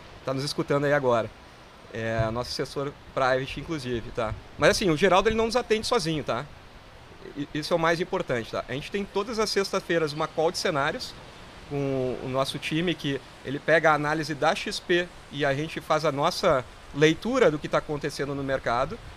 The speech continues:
É uma call de cenários com toda a nossa assessoria, todas as sextas-feiras, tá? Uma hora com todos os nossos especialistas das áreas operacionais e também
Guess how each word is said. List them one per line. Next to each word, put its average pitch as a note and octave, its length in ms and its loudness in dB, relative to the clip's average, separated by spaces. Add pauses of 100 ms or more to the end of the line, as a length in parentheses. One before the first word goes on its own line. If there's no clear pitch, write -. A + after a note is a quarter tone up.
(320)
É C3 40 -6
uma C#3 120 2
call E3+ 120 6
de - 60 0
cenários D#3+ 280 0
com D#3+ 140 -2
toda A#3 240 4
a - 20 2
nossa A3 220 -2
assessoria, F#3 420 0
todas G3 200 -4
as G#3+ 60 0
sextas-feiras, D#3+ 760 -2 (600)
tá? A2+ 160 -2
Uma F#3+ 220 6
hora E3+ 360 8 (540)
com D#3 120 0
todos G3 240 2
os F#3+ 60 -6
nossos F#3 180 2
especialistas F3 720 0
das D3 200 0
áreas D#3 200 2
operacionais D#3+ 840 0
e G3+ 60 -4
também D#3 380 0